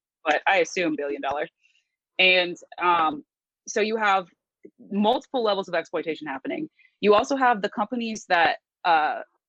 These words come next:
there are only so many accredited certs that you can get as a personal trainer. So mine are through a company called nasm and the National Academy of Sports Medicine. And even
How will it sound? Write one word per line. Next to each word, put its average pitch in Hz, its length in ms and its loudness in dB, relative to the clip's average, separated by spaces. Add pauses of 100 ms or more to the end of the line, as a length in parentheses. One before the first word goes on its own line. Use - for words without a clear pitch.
(120)
there 196 140 2
are 196 180 2
only 233 260 -6
so 196 220 -10
many 202 200 -10
accredited 175 560 -6
certs 160 380 -10
that 107 100 -12
you 156 120 -6
can 160 120 -8
get 151 260 2
as 147 80 -4
a 143 40 -14
personal 139 360 -10
trainer. 135 340 -6 (300)
So 165 420 4
mine 175 280 2
are 185 120 -2
through 180 240 0
a - 120 -4
company 160 300 -6
called 151 220 -6
nasm 151 560 -4 (480)
and 160 360 4 (180)
the 165 60 -2
National 165 320 0
Academy 151 340 0
of 147 80 -4
Sports - 260 -6
Medicine. 147 440 -6 (420)
And 185 100 4
even 226 640 2